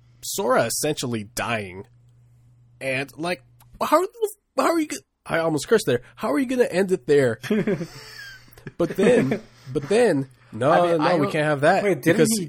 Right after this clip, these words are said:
Speaker 2: die in one of the other ones where he gave up his heart or something to save Kairi?
Speaker 1: I,
Speaker 2: Or is
Speaker 1: I
Speaker 2: that what
Speaker 1: guess
Speaker 2: happened in
Speaker 1: tec-,
Speaker 2: part
Speaker 1: I
Speaker 2: three?
Speaker 1: guess, I guess technically. No, that was, that was the end of the first one. But, like,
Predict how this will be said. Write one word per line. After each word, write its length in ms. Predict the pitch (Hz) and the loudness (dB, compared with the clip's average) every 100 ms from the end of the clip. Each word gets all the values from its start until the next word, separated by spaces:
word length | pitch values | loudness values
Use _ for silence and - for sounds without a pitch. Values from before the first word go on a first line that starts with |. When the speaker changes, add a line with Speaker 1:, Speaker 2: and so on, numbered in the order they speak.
| - | -2
Speaker 2:
die 220 | 151 151 | 0 2
in 120 | 170 160 | 2 2
one 120 | 170 | 2
of 60 | |
the 140 | 160 151 | 0 -2
other 220 | 123 165 | 0 0
ones 260 | 165 175 165 | 2 0 0
where 120 | 151 | -2
he 80 | 135 | -2
gave 260 | 127 233 147 | -2 -4 -4
up 140 | 139 | -4
his 140 | 139 | -8
heart 320 | - 131 143 - | -4 -4 -4 -8
or 60 | |
something 240 | 127 139 - | -12 -12 -10
to 100 | 139 | -8
save 240 | 139 127 | -6 -8
Kairi? 720 | - 127 143 147 151 147 143 156 | -12 -12 -12 -12 -12 -12 -14 -8
Speaker 1:
I, 120 | 170 | -4
Speaker 2:
Or 100 | 120 | -2
is 60 | 120 | 0
Speaker 1:
I 20 | |
Speaker 2:
that 60 | 127 | 2
what 60 | 127 | 2
Speaker 1:
guess 120 | 151 | 0
Speaker 2:
happened 160 | - 139 | 0 -6
in 60 | 110 | -8
Speaker 1:
tec-, 20 | |
Speaker 2:
part 120 | - 135 | -4 -2
Speaker 1:
I 40 | |
Speaker 2:
three? 80 | 139 | 0
Speaker 1:
guess, 160 | 143 135 - - | 0 0 -6 -8
I 60 | |
guess 200 | 120 127 - | -4 -2 -2
technically. 420 | 123 113 104 98 - | -6 -8 -14 -16 -2
No, 260 | 147 117 107 113 | 2 2 -2 -2
that 120 | 131 | 0
was, 180 | 135 135 | 0 -6
that 160 | 113 120 | -6 -4
was 120 | 127 - - | -6 -10 -8
the 120 | 131 | -6
end 160 | 113 110 | -4 -6
of 80 | 104 | -8
the 40 | |
first 220 | - 113 104 | -8 -8 -8
one. 140 | 90 - _ - | -14 -18 _ -12
But, 420 | 147 160 - - _ _ _ _ _ - | -2 -2 -2 -10 _ _ _ _ _ -12
like, 240 | 147 135 | -8 -8